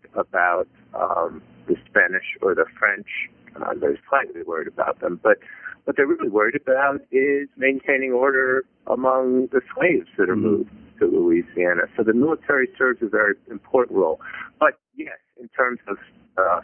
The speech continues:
Speaker 1: size, in terms of numbers, definitely smaller
Speaker 2: Mm-hmm.
Speaker 1: than those, uh, powerful continental states. What I, I think the most important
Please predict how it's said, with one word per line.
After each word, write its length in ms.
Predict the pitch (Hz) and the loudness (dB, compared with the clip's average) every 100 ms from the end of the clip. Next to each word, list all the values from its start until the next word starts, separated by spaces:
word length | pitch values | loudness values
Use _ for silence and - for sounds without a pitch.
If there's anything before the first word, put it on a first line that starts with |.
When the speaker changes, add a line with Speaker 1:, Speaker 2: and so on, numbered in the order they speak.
| - | -4
Speaker 1:
size, 380 | 143 127 127 123 - | -2 0 0 -2 -8
in 80 | 104 | -6
terms 280 | 117 104 | -4 -2
of 140 | 101 95 | -4 -2
numbers, 420 | 107 104 101 95 _ - | -2 0 -2 -2 _ 0
definitely 540 | 127 - - 101 95 _ - - - - | 0 0 -10 -16 -16 _ -20 -20 -20 -16
smaller 380 | - 104 98 82 - - - - | -2 2 2 2 -6 -18 -20 -4
Speaker 2:
Mm-hmm. 80 | |
Speaker 1:
than 500 | 101 92 87 87 82 - | 0 0 0 -4 -8 -4
those, 320 | - 87 87 82 _ - | 0 2 0 -2 _ -4
uh, 380 | - - 85 82 - - - - 143 143 | 0 2 2 0 -6 -20 -20 -4 0 2
powerful 400 | 139 - - - - - - - | 2 -2 -6 -14 -16 -20 -20 -10
continental 760 | - - 82 90 - - 69 - - - - _ | -6 -6 -4 -6 -4 0 0 0 -16 -20 -20 _
states. 240 | 110 98 - | 0 0 2
What 220 | 156 160 _ - | 0 0 _ -2
I, 100 | 156 - - - | -2 -6 -4 0
I 40 | 165 | 2
think 280 | 165 226 - | 0 -8 -6
the 80 | |
most 280 | 147 139 139 - | -2 0 0 -4
important 480 | 117 - 127 113 | -8 2 2 2